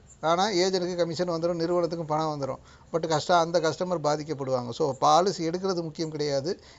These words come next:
இந்த பாலிசியை தொடர்ந்து தக்க வைக்கிறதுக்கு உங்க மனநிலையையும் நம்ம என்ன செய்யணும்? தயார்படுத்தணும். அது ரொம்ப முக்கியம்.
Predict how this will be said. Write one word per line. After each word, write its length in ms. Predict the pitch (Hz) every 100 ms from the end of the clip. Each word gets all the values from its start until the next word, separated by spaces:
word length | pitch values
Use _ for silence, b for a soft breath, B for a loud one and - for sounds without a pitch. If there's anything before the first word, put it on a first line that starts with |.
| B
இந்த 220 | 175 151
பாலிசியை 500 | 170 170 196 - 190
தொடர்ந்து 440 | 180 170 185 190 180
தக்க 360 | 165 - 175
வைக்கிறதுக்கு 400 | 160 165 156 147
உங்க 400 | 185 156 139 135
மனநிலையையும் 480 | 151 165 160 156 160
நம்ம 180 | 165 147
என்ன 160 | 143 143
செய்யணும்? 340 | 147 143 131
தயார்படுத்தணும். 720 | 135 139 143 135 135 139 151 185 b b b b b
அது 240 | 143 151
ரொம்ப 280 | 147 143 151
முக்கியம். 520 | 139 127 135 135 151